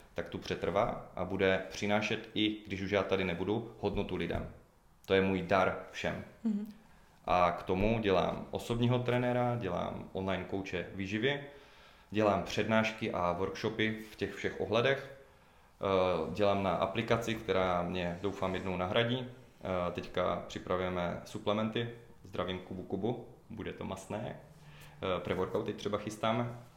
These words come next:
Speaker 1: a já nebudu asi pokračovat, prostě akcie, nemovitosti, já prostě toho dělám hodně. Já jsem podnikatel, já nejsem jenom výživář. Ale ta výživa mě baví nejvíc jako téma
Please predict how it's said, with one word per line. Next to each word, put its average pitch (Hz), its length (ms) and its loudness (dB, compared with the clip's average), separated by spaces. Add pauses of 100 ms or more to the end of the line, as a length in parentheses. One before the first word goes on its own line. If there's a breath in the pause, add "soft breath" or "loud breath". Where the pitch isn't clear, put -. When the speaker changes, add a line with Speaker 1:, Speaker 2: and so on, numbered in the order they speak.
(120)
Speaker 1:
a 87 640 4 (640)
já 95 140 0
nebudu 90 220 0
asi 87 140 -4
pokračovat, 87 520 -2
prostě - 320 -4
akcie, 87 540 0
nemovitosti, 87 600 -4
já 90 120 2
prostě - 380 -4
toho 92 240 -4
dělám 92 220 2
hodně. 87 380 -4
Já - 80 -6
jsem 101 140 -4
podnikatel, 92 720 0
já 92 100 0
nejsem 90 340 -2
jenom 92 340 0
výživář. 95 500 -6 (480 loud breath)
Ale 101 140 4
ta 113 80 6
výživa 107 320 4
mě 104 140 6
baví 98 220 4
nejvíc 98 400 2
jako 98 180 0
téma 101 520 0